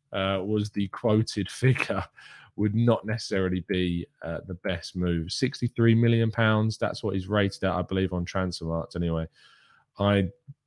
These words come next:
I think that it's probably one, if you're gonna be spending that amount of money, that you can angle elsewhere. I like the guy. I just don't think it's,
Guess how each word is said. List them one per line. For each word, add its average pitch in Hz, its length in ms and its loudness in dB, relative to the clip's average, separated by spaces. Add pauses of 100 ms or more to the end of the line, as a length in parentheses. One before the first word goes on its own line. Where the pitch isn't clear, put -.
(380)
I 98 160 6
think - 460 2
that 87 180 0
it's - 140 -10
probably 101 540 2
one, 92 400 -2 (120)
if - 140 -10
you're 101 100 0
gonna 98 180 0
be 95 100 2
spending 92 340 2
that 95 160 2
amount 92 240 0
of 92 60 -2
money, 87 240 2
that 87 140 0
you 92 140 0
can 90 180 -4
angle 87 520 -2
elsewhere. 78 560 -4 (140)
I - 200 -2
like 160 320 10
the 175 100 6
guy. 160 460 12 (540)
I 113 80 -2
just 104 220 -4
don't 95 240 -2
think 92 180 -6
it's, - 280 -16